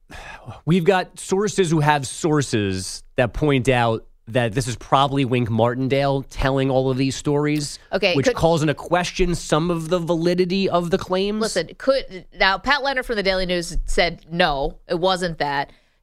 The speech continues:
Speaker 2: I think that you're looking also, there's another aggrieved party here. Now, I hate source guessing because these, you, you have the right to say your piece. But the defensive coordinator was not the only phase of this football team that was dismissed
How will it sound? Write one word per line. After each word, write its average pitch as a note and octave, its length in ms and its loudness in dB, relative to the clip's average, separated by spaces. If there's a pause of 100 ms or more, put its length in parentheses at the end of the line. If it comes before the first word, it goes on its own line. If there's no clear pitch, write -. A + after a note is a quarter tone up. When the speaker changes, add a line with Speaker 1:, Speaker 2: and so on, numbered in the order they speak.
(140)
Speaker 2:
I G#3 120 4
think A#3+ 200 -2
that - 180 -4
you're E3+ 240 0
looking F3+ 300 0
also, D#3+ 640 -2
there's D#3+ 220 -2
another F3+ 520 2 (160)
aggrieved E3 640 -4
party D3+ 400 -4
here. C#3 400 -8 (340)
Now, E3+ 140 4
I E3 100 2
hate A3 240 -6
source D#3 340 -4
guessing F3 420 -6
because D3 420 -4 (100)
these, F#3 360 -12 (200)
you, - 840 -20
you C4+ 160 -4
have A#3+ 120 -2
the F#3 100 2
right D#3+ 140 0
to D3 80 -10
say C#3+ 160 -4
your C3 140 -4
piece. - 360 -14 (340)
But F3+ 200 2
the F#3 80 4
defensive B3 540 0
coordinator G#3 500 0
was F3 160 -4
not F3+ 280 0
the F#3 120 -2
only F3 240 -4
phase E3+ 520 -2
of D#3 60 -6
this D3+ 140 -4
football D#3 380 -2
team D#3 240 -6
that C#3+ 120 0
was C#3+ 140 -6
dismissed D#3 640 -6